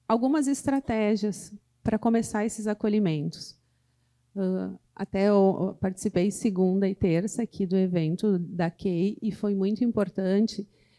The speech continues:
E ela colocou que estamos aprendendo juntos. E sim,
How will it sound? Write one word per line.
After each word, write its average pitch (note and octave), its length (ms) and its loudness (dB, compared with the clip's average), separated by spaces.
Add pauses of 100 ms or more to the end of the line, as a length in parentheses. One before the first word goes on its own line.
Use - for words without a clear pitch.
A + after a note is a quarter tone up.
(160)
E G3 200 0
ela G3 260 2
colocou G#3 500 4
que A3+ 120 0
estamos G#3 400 2
aprendendo G#3 580 2
juntos. E3+ 520 0
E F#3 80 -4
sim, E3 380 0